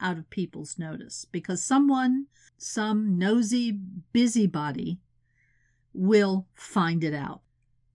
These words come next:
Not that I'm speaking <laughs> from experience, of course. I mean, I'm pretty good at hiding secrets. Maybe.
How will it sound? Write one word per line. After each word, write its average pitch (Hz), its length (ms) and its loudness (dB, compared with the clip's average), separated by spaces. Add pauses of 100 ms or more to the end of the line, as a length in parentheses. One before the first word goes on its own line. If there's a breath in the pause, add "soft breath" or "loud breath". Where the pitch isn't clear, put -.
(240)
Not 220 180 0
that 185 100 0
I'm 165 260 0 (300)
speaking 185 500 -4
<laughs> - 0 -
from 165 340 -2
experience, 190 800 0
of 151 140 -10
course. 170 460 -6 (100)
I 165 40 -8
mean, 143 200 -8 (640)
I'm 165 220 -6 (160)
pretty 170 160 0
good 202 180 2
at - 100 0
hiding 151 340 -4
secrets. - 600 -10 (880)
Maybe. 175 360 -4